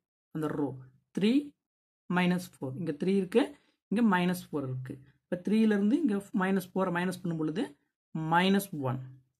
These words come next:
ஃபைவ், ஒன் ஆட் பண்ணா சிக்ஸ். டூ, த்ரீ ஆட் பண்ணோம்னா ஃபைவ்.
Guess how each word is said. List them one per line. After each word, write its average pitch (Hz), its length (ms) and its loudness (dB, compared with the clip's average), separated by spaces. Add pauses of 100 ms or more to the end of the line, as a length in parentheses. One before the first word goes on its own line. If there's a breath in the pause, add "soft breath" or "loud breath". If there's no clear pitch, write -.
(260)
ஃபைவ், 180 300 0 (640)
ஒன் 170 180 -2
ஆட் 151 180 -8
பண்ணா 156 220 -2 (560)
சிக்ஸ். - 340 -4 (920)
டூ, 220 100 4 (720)
த்ரீ 196 140 4 (120)
ஆட் 160 220 -6
பண்ணோம்னா 151 400 -2 (560)
ஃபைவ். 131 360 -4